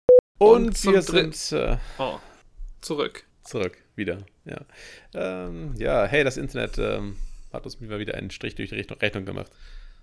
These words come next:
Speaker 1: Ja, es wird alles ganz, glaub ich, komisch, äh, gut, kann ich mal reden. Es wird, glaube ich, ganz komisch klingen. Ähm,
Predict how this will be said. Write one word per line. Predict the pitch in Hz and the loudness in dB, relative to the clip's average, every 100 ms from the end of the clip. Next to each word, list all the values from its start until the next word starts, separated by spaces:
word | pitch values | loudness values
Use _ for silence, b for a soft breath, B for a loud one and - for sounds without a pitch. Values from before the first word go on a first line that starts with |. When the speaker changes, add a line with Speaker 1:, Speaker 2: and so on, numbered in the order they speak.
| b - | b -18
Speaker 1:
Ja, | 131 123 120 117 113 117 117 117 | -14 -12 -10 -6 -4 -2 -2 -4
es | 117 - | -8 -6
wird | 135 - | -6 -2
alles | 127 - | -4 -4
ganz, | 131 | -10
glaub | - 131 | -6 -6
ich, | 131 | -6
komisch, | - 143 135 - - - - | -8 -6 -6 -8 -10 -14 -14
äh, | - - - - - | -16 -16 -20 -18 -16
gut, | - - - b b - | -16 -16 -16 b b -4
kann | 147 | -2
ich | 123 | 0
mal | 127 | 0
reden. | 120 - b b b | 0 -4 b b b
Es | |
wird, | 156 - | -8 2
glaube | 147 160 | 2 2
ich, | 143 | -2
ganz | 156 - | -2 -2
komisch | 160 131 | -4 -4
klingen. | - 123 - B B - | -6 -8 -10 B B -8
Ähm, | 139 135 131 131 | -2 -2 -2 -6